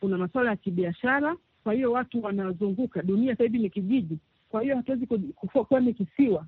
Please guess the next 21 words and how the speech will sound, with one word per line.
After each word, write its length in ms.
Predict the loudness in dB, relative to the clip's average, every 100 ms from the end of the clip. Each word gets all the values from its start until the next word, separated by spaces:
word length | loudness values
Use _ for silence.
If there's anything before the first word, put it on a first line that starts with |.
| _
Kwa 100 | 0
hiyo 120 | 2
bado 200 | 4 2
tunaende-, 440 | 2 0 2 0 -2
tunawasisitiza 800 | -2 -2 -2 _ -2 0 2 0
wananchi 580 | 2 2 0 0 -2 -2 _
waendelee 440 | 0 2 2 2
kuchukua 540 | 0 -6 -8 -6 -4 -4
tahadhari 1000 | -8 -6 -6 0 2 2 2 0 0 -2
ya 80 |
kunawa 340 | -4 -8 -6 -6
mikono, 800 | -8 -2 -2 0 0 0 -2 -4
kuvaa 400 | -6 -6 -4 -4
barakoa, 1000 | -6 -8 -12 -4 0 2 0 0 -4 -10 _ -10
kufanya 400 | -6 -2 -2 -2
mazoezi, 1400 | -2 -2 -2 0 0 -2 -4 -4 -2 0 0 -2 -4 -6 -14 _
kula 880 | -2 0 -2 -2 -2 -4 -4 -4 -4
lishe 440 | -4 -6 -4 -4
bora, 840 | -2 -2 -2 -2 -2 -2 -4 -8 -12 -12 -6
kuepuka 420 | -4 -2 -2 -4
msongamano. 1000 | -4 -4 -4 -2 0 0 0 -2 -2